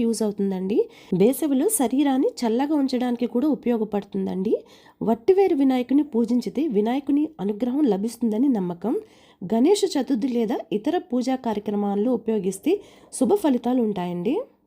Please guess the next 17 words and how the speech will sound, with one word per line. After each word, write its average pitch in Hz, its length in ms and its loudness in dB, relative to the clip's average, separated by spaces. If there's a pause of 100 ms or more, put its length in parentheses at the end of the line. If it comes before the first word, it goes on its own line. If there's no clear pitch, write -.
(240)
అలాగే 262 400 6
దీని 269 240 6
నుంచి 262 320 4
వచ్చే 277 380 0
సుగంధం 269 720 0
మైగ్రేన్, 240 560 2
తలనొప్పి, 269 440 2
ఒత్తిడిని 262 480 2 (100)
తగ్గించడంలో 240 640 -2 (260)
సహాయపడుతుందండి. 202 880 -2 (220)
ఇంట్లో 262 320 4
వట్టివేరు 294 520 0
వినాయకుని 247 440 0
ఉంచితే 208 380 0 (140)
దోషాలు 285 360 0
తొలగించడానికి 202 720 -2
సహాయపడుతుందని 202 840 -2